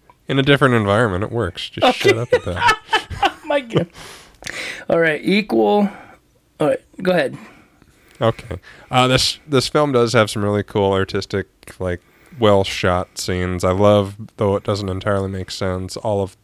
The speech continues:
Speaker 1: the, uh, phones hanging off the hook, and they
Speaker 2: <laughs>
Speaker 1: have that low shot and they're all down. Um, the, the tipped over double decker, which we talked about earlier, the empty street, the
Speaker 2: Mm-hmm.
Speaker 1: mass dead in the church was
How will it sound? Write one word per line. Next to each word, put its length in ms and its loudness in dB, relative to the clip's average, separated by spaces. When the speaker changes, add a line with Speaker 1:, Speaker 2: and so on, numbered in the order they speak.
Speaker 1:
the, 280 -4
uh, 140 -2
phones 460 0
hanging 260 -4
off 180 -4
the 100 -10
hook, 380 -4
and 160 -6
they 280 -6
Speaker 2:
<laughs> 80 -20
Speaker 1:
have 180 -4
that 160 -4
low 200 -2
shot 340 -6
and 60 -14
they're 100 -10
all 100 -8
down. 400 -8
Um, 520 -2
the, 440 -2
the 100 -4
tipped 300 0
over 220 4
double 300 4
decker, 340 2
which 140 -2
we 80 -6
talked 280 -6
about 220 -4
earlier, 500 -2
the 120 -6
empty 240 -8
street, 640 -6
the 180 -6
Speaker 2:
Mm-hmm. 220 0
Speaker 1:
mass 500 -4
dead 360 0
in 140 -4
the 80 -4
church 720 -6
was 360 -4